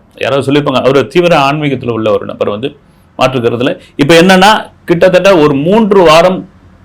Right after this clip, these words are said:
கண்டிப்பா ஒரு ஓய்வு தேவை. மூன்று வாரத்துக்கு அப்புறம் அவர் வந்து லைட்டா அப்படியே எங்கேயாவது வெளியே அப்படியே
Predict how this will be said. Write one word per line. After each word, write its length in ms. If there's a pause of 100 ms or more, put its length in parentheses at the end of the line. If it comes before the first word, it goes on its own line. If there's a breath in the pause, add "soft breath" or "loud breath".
கண்டிப்பா 560
ஒரு 220
ஓய்வு 300
தேவை. 420
மூன்று 400
வாரத்துக்கு 500
அப்புறம் 360
அவர் 180
வந்து 200 (120)
லைட்டா 320
அப்படியே 280 (260)
எங்கேயாவது 380
வெளியே 180
அப்படியே 220